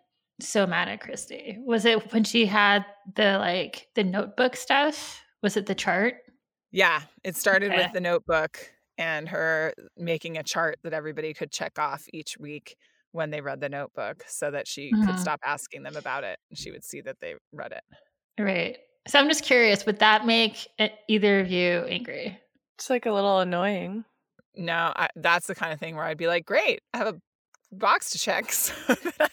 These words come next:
Speaker 2: I, I can give myself a little reinforcement for having read the notebook." <laughs>
Speaker 1: Right. I mean, I, I can admit that would be something that would really annoy me
Speaker 2: Yeah.
Speaker 1: if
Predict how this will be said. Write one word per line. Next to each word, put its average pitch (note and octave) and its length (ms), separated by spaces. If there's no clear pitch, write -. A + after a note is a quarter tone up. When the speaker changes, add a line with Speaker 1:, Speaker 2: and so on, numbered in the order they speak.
Speaker 2:
I, F4 100
I A3+ 180
can G#3 180
give A#3 120
myself A#3 400
a A3+ 40
little A#3 200
reinforcement A3+ 680
for G3+ 100
having G3 280
read G3+ 180
the G3+ 80
notebook." G#3+ 500
<laughs> - 40
Speaker 1:
Right. F#3 360
I A3 100
mean, C#4+ 360
I, A3+ 80
I C4+ 140
can E4 160
admit C#4 300
that A#3 160
would A#3+ 100
be B3 80
something G#3+ 460
that F#3+ 120
would F#3+ 140
really F3+ 480
annoy F#3 280
me - 460
Speaker 2:
Yeah. D#3 180
Speaker 1:
if - 480